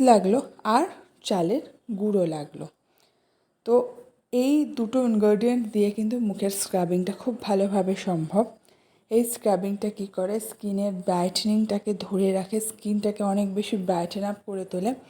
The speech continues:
ব্লাড সার্কুলেশন বাড়ায়, স্কিনে যদি কোনো ডেড সেল জমে থাকে সেটা দূর করতে সাহায্য করে, স্কিনটাকে কিন্তু ঝলমলে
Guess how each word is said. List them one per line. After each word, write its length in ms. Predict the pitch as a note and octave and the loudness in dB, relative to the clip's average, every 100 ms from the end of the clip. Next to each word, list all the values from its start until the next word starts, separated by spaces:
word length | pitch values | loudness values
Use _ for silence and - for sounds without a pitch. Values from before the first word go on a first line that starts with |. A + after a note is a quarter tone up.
| - _ - _ - | -20 _ -20 _ -6
ব্লাড 340 | G#3 A#3 B3 B3 - | 6 8 6 2 -10
সার্কুলেশন 720 | - G3+ G3+ A#3+ B3 A#3+ B3+ A#3+ | -2 -2 0 4 4 4 2 4
বাড়ায়, 360 | G3+ F#3+ F#3 G3 - _ _ _ - | 4 4 2 -2 -8 _ _ _ -12
স্কিনে 300 | - B3 C4 | 2 6 6
যদি 220 | B3 B3 A#3+ A#3+ | 4 2 0 0
কোনো 180 | A#3 A#3 | 2 2
ডেড 260 | G3+ G#3 | 4 4
সেল 280 | - - A3 G#3+ | 4 4 4 4
জমে 260 | G#3+ G3+ | 2 2
থাকে 260 | G3+ G3 G3+ | 0 -4 -6
সেটা 300 | - G3+ A3 | -2 2 2
দূর 200 | A3 G#3+ | 2 0
করতে 300 | G#3 F3+ - F3+ | 0 -6 -6 -6
সাহায্য 440 | G3+ F#3 F3 F3 | -4 -2 -2 -2
করে, 240 | G3 F3 F#3+ | -4 -2 -2
স্কিনটাকে 600 | G#3 - A3+ G#3+ G#3+ A3 A3 | -6 -6 -4 -2 -2 -2 -2
কিন্তু 380 | G#3+ F#3 F#3 C#4 - - - _ _ | -4 -4 -4 -6 -6 -20 -20 _ _
ঝলমলে 680 | - G#3+ G3+ G3+ G#3 G3 G#3 | -8 2 4 6 4 4 2